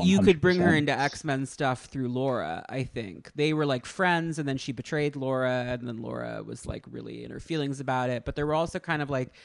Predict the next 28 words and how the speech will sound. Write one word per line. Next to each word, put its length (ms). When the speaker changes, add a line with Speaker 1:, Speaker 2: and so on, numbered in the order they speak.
Speaker 1:
gay 180
vibes, 500
as 200
with 120
most, 480
like, 300
female 240
characters 500
who 80
are 80
in 60
close 240
quarters 320
with 80
Laura. 400
So 260
there's 160
a 60
lot 180
you 80
could 160
Speaker 2:
Yeah. 480
Speaker 1:
do 60
there. 200
Speaker 2:
Oh, 120
one 220
hundred 300
percent. 480